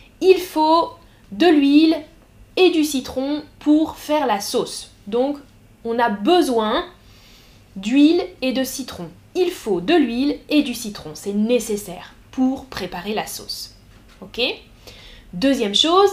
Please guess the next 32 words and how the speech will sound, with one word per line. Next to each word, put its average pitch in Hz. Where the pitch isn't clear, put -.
avec 202
un 185
verbe 233
à 294
l'infinitif, 226
il 320
faut 359
manger. 370
Pour 214
vivre, 277
il 262
faut 294
manger, 269
euh, 233
il 285
faut 285
faire 277
du 220
sport, 320
par 185
exemple. 233
Ok, 196
ça 269
c'est 269
une, 262
quelque 330
chose 320
vraiment 320
d'important, 269
hein, 196
de 214
nécessaire, 247